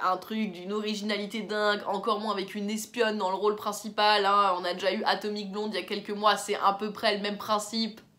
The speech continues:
en quelque sorte. De loin, mais quand même un peu, et ben il faut quand même trouver de quoi se démarquer, donc on va vous vendre du Jennifer Lawrence qui n'a plus de robe, allez-y, allez-y.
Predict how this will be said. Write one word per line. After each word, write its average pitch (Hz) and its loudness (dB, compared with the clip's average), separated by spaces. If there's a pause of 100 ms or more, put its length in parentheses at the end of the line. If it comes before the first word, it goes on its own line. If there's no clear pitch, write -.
(220)
en 190 2
quelque 208 0
sorte. 226 2 (560)
De 220 0
loin, 233 6
mais 202 0
quand 214 2
même 220 4
un 220 2
peu, 247 -4 (460)
et 247 0
ben 277 8
il 269 -2
faut 277 -2
quand 277 -4
même 285 4
trouver 269 -6
de 240 -2
quoi 240 2
se 214 -6
démarquer, 226 -2
donc 220 -6
on 202 -6
va 190 2
vous 185 -8
vendre 214 0
du 220 0 (240)
Jennifer 349 8
Lawrence 320 10
qui 339 4
n'a 294 8
plus 277 0
de 240 2
robe, 277 12
allez-y, 262 4
allez-y. 240 0